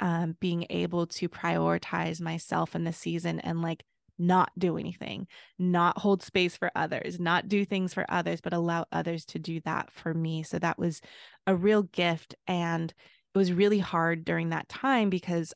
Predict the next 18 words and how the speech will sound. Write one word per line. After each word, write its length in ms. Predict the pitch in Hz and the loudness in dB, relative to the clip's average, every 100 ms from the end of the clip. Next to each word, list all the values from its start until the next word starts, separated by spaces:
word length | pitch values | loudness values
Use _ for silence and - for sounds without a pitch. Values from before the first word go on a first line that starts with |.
| - | -2
I 200 | 170 170 | 0 0
had 180 | 170 | -2
saw 260 | - 170 165 - _ _ - | -4 -2 -2 -4 _ _ -12
people 320 | - 175 170 | -6 -2 0
that 140 | 165 | 0
I 100 | 165 | 0
had, 240 | 165 165 156 | -2 -4 -4
like, 160 | 175 | -8
peanut 320 | - - 175 - | -6 -2 -2 0
butter. 240 | 170 165 | 0 0
I 40 | - | -4
was, 80 | 170 | -6
like, 160 | - | -4
peanut 220 | - 269 | 0 2
butter 180 | 254 240 | 2 2
and 120 | 220 | 2
jelly 340 | 196 175 196 381 - - - | 2 2 2 0 -6 -14 -2
of, 320 | 240 240 240 | 2 2 2